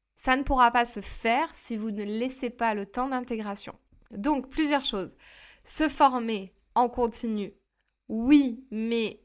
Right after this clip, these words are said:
je pense qu'il faut laisser quand même le temps d'intégration au milieu.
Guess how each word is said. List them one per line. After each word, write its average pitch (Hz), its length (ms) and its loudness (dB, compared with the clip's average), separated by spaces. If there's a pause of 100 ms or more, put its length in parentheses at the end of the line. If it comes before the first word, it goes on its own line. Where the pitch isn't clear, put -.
je - 80 -14
pense 226 260 -6
qu'il - 160 -12
faut - 220 -6
laisser 240 680 -2
quand 226 180 0
même 214 340 -4
le 208 240 -2
temps 220 340 0
d'intégration 208 1000 -2 (140)
au 220 80 0
milieu. 208 420 0